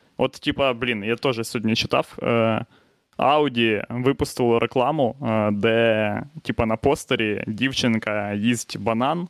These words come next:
маленька дівчинка їсть банан і спирається на Audi. І, е, завдяки Твіттеру цю рекламу зняли, нахуй зняли і заставили, е, вибачатися, е, Audi,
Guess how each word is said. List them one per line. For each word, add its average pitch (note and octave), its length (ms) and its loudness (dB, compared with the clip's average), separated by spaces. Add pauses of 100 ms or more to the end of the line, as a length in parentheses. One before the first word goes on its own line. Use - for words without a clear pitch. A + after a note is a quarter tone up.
маленька A#2 400 0
дівчинка B2 440 -2
їсть A#2+ 260 -2
банан C#3 460 -2
і A#2+ 160 -2
спирається C3 580 -2
на A2+ 300 2
Audi. G2 260 0 (640)
І, B2+ 500 2 (420)
е, A2+ 440 2
завдяки C3 520 0
Твіттеру C3+ 640 0
цю - 180 0
рекламу C3+ 400 2
зняли, A#2 480 0 (500)
нахуй A#2+ 420 2
зняли A2+ 340 2
і B2+ 140 -4
заставили, A#2+ 580 2 (160)
е, G#2+ 640 2
вибачатися, A#2+ 800 -2 (260)
е, A2 40 -6 (560)
Audi, C#3+ 420 0